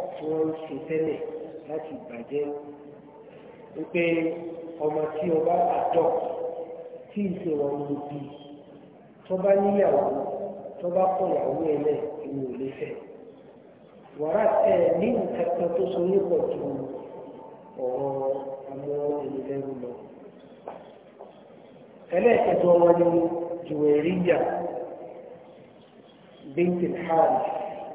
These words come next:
Ànábì sallallahu alaihi wasallam fẹ́ ní ọdún kẹfà lẹ́yìn hijira. Ẹlẹ́ẹ̀kẹsàn wọn ni Ummu Habiba Ramla bint Abi Sufyan. Ànábì sallallahu alaihi wasallam fẹ́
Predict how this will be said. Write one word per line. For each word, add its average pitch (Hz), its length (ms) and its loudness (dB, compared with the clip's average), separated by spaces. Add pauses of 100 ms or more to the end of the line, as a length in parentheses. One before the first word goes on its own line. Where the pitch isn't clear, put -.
(800)
Ànábì 170 300 0
sallallahu 175 260 0
alaihi 170 120 2
wasallam 165 260 2
fẹ́ 151 360 4 (600)
ní 156 220 -4
ọdún 165 400 0
kẹfà - 400 -6 (460)
lẹ́yìn 151 360 -2
hijira. 131 460 -8 (1300)
Ẹlẹ́ẹ̀kẹsàn 165 680 2
wọn 151 200 4
ni 151 140 0 (280)
Ummu 175 260 -2
Habiba 156 600 0 (300)
Ramla 160 420 0 (320)
bint 165 300 -4
Abi 139 280 -4
Sufyan. 139 500 -8 (1120)
Ànábì 175 300 0
sallallahu 175 280 2
alaihi 175 100 2
wasallam 175 280 4
fẹ́ 160 220 4